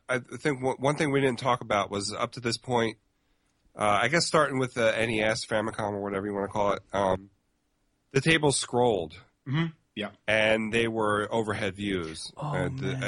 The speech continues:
Speaker 1: A-, Atari games definitely were overhead views. But this one is more of a,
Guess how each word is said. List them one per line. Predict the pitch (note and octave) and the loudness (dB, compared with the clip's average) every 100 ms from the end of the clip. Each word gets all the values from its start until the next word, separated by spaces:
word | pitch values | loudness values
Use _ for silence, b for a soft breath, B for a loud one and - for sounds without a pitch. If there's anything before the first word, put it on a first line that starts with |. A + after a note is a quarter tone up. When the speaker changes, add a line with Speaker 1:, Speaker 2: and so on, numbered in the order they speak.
| G#2+ | 0
Speaker 1:
A-, | A2+ | 0
Atari | - C#3 C3+ | 2 4 4
games | B2+ A#2+ A2+ | 4 0 0
definitely | A#2 G#2+ G#2+ G2 | -2 -2 -4 -6
were | F2+ F2 E2+ D#2 F2 | -6 -8 -8 -6 -8
overhead | D#2+ E2+ E2 | -8 -10 -10
views. | D#2+ D#2+ E2 - _ _ _ _ | -8 -8 -8 -12 _ _ _ _
But | - G#2 | -2 0
this | D3 C#3+ | 2 2
one | C#3 | 2
is | B2 A#2 | 2 2
more | A#2+ A#2 | 4 4
of | A2 | 4
a, | G#2+ F#2+ F2+ F2 | 2 0 0 -2